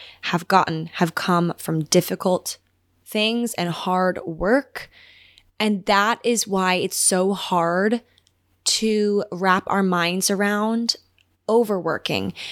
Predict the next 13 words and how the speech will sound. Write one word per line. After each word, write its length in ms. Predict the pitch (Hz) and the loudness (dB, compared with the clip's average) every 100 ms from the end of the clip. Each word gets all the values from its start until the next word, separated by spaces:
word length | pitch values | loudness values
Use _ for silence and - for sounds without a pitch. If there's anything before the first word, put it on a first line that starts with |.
| - - | -14 -6
and 380 | 196 190 185 175 - | -2 0 -2 -6 -4
to 180 | - 208 | -2 -2
realize, 920 | 180 220 226 196 180 175 180 - - _ - - | 0 0 2 2 2 0 0 -2 -2 _ -20 -6
to 100 | - | -2
find 480 | 220 - 254 302 269 | 0 2 2 2 2
that 180 | 190 - | 0 -2
line 440 | 175 208 240 208 | -2 0 2 0
of, 80 | 175 | 0
like, 160 | 180 170 | -2 -2
when 340 | 170 196 202 | -2 0 2
enough 420 | 196 180 175 - | 0 0 0 0
is 120 | 170 165 | -2 0
enough. 580 | 170 185 - - - | 2 2 2 -6 -14